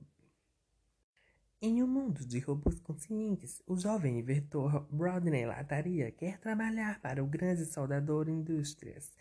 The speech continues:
que fabrica peças para robôs. Porém, o grande soldador acaba de ser deposto como chefe da empresa pelo vilão Dom Aço, que quer fazer todos os robôs se submeterem a atualizações forçadas. Oh, meu Deus!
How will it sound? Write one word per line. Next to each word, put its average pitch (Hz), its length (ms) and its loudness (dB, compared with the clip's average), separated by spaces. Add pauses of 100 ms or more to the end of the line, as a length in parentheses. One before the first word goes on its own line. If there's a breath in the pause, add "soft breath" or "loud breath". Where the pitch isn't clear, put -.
(320 loud breath)
que 277 100 0
fabrica 254 480 2
peças 233 560 -2
para 131 300 -4
robôs. 170 580 2
Porém, 233 460 2
o 127 80 2
grande 117 340 -2
soldador 156 580 2
acaba 170 420 0
de 147 140 0
ser 160 240 -2
deposto 190 640 0
como 143 320 0
chefe 196 400 -4
da 135 140 0
empresa 175 520 0
pelo 135 300 0
vilão 160 400 2
Dom 170 320 2
Aço, - 420 -12 (400 loud breath)
que 214 140 -2
quer 240 260 -2
fazer 139 360 4
todos 165 360 0
os 131 140 -6
robôs 175 460 2
se - 100 -20
submeterem 175 880 0
a 143 120 2
atualizações 214 920 -2
forçadas. 214 800 -4 (140)
Oh, 370 120 4
meu 180 180 4
Deus! - 480 -4